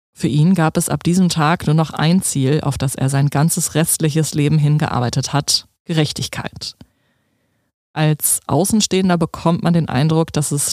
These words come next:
dreißig, vierzig Jahre nach dem Mord gar nicht mehr so sehr um Friederike geht, sondern nur um die Gesetzeslage und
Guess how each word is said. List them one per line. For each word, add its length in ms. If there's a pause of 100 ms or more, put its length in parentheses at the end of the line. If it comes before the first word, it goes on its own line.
dreißig, 520
vierzig 360
Jahre 340
nach 160
dem 160
Mord 480 (140)
gar 160
nicht 160
mehr 200
so 280
sehr 260
um 120
Friederike 520
geht, 380
sondern 560
nur 240
um 100
die 100
Gesetzeslage 1000
und 320